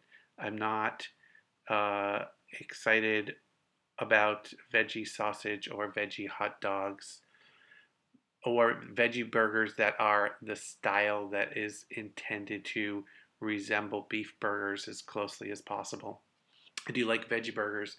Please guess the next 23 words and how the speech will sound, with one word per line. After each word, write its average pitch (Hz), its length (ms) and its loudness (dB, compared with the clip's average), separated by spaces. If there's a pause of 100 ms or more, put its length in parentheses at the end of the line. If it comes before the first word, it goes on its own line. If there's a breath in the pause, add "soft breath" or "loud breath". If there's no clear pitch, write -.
(380 loud breath)
but 110 100 2
I 107 100 6
prefer 107 720 0 (360 loud breath)
the 107 560 -2 (280)
grain-based, 107 1000 -2 (460 soft breath)
um, 98 640 -2 (1040)
veggie 110 360 2
burgers 104 540 2
or 117 140 2
the 110 80 2
ones 110 320 0
that, 110 200 0 (280)
that - 240 2
clearly 110 540 2
are 101 400 2 (640)
composed 107 480 -4
of 101 80 -2
a 107 60 -4
lot 101 260 0
more 101 160 0
vegetables 101 720 -4 (160)
and 101 220 -6
or 98 320 -4